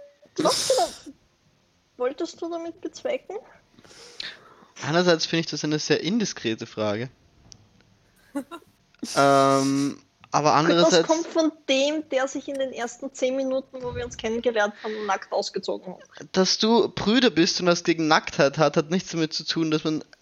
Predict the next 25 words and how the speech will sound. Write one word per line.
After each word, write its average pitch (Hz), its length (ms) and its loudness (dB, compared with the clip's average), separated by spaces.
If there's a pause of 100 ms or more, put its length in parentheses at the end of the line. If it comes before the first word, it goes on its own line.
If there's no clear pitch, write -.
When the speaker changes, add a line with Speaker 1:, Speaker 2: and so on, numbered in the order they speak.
Speaker 2:
indiskret 170 640 2
jemanden 156 320 2
fra-, 143 460 2
so 165 240 4
eine 156 320 4
Frage 147 420 2
stellt. 113 320 0
Aber 139 720 4 (480)
nein, 180 320 4
ich 185 160 -4
will 165 100 4
einfach, 170 180 2
dass 175 140 0
er 180 60 -4
sich 180 160 -8
mal 170 120 2
entspannt. 156 540 2
Ist - 160 -6
dir 160 40 0
noch 160 60 4
nicht 170 160 0
aufgefallen, 165 540 2
dass 170 120 0
er 165 200 4 (220)
immer 190 580 4